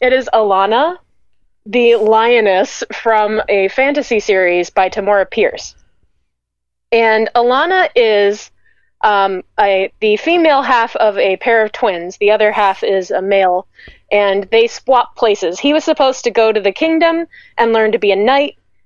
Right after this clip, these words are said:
and she was supposed to go to wizarding school. And she said, "I hate magic. You should go to wizarding school. I want to be a knight." And he's like, "They don't let women be knights." And she's like, "Pfft, if they think I'm you, this isn't gonna be a problem." So she goes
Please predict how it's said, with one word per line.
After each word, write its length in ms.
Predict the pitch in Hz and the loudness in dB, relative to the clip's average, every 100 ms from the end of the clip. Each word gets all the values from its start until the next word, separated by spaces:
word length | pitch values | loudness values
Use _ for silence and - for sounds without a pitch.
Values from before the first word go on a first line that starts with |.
| - | -6
and 160 | 202 - | -4 -2
she 160 | 294 | 0
was 140 | 294 277 | 0 0
supposed 320 | 277 233 233 | 0 0 0
to 60 | |
go 140 | 214 214 | 0 2
to 80 | 202 | 2
wizarding 460 | 240 208 190 175 | 2 2 0 -4
school. 340 | - 196 165 - | -4 -2 0 0
And 120 | 202 | -2
she 120 | - | -4
said, 240 | 240 214 - - - | 0 0 -2 -6 -2
"I 120 | 370 | 0
hate 240 | 285 285 214 | 0 -2 0
magic. 460 | 202 196 277 - _ | 0 2 -2 -4 _
You 160 | 214 349 | -2 -2
should 160 | - | 0
go 100 | 226 | 0
to 80 | 214 | 2
wizarding 420 | 196 196 190 196 | 2 0 0 -2
school. 340 | - 269 277 - 262 | 0 2 0 0 0
I 120 | 320 | 2
want 160 | 285 | 2
to 60 | 240 | 0
be 120 | 233 | 0
a 40 | 214 | 2
knight." 320 | 220 190 - | 2 0 -2
And 80 | 214 | -4
he's 160 | 240 226 | -2 2
like, 260 | 208 190 - | 0 0 -2
"They 100 | 196 | 0
don't 200 | 240 254 | 0 -2
let 240 | 214 262 - | -2 -2 0
women 300 | 226 214 202 | -2 -2 -2
be 120 | 202 | -2
knights." 340 | 180 170 - - | -2 -4 -6 -12
And 80 | - | -8
she's 160 | 233 | -6
like, 260 | 214 - - | -2 -2 -2
"Pfft, 240 | - - - _ - - | -14 -12 -14 _ -10 -4
if 160 | - | -2
they 120 | 220 | 0
think 240 | 220 277 285 | 0 0 0
I'm 220 | 269 262 | 0 2
you, 420 | 262 415 311 220 - - | 2 2 2 0 -2 -4
this 180 | 262 | -2
isn't 220 | 302 294 285 | 0 0 0
gonna 180 | 294 | 0
be 140 | 294 302 | 2 0
a 40 | |
problem." 520 | 302 320 220 180 165 - _ _ - _ | 2 0 0 -4 -6 -20 _ _ -20 _
So 220 | - 262 240 | 0 2 2
she 220 | 320 277 | 0 0
goes 360 | 311 285 285 | 2 2 0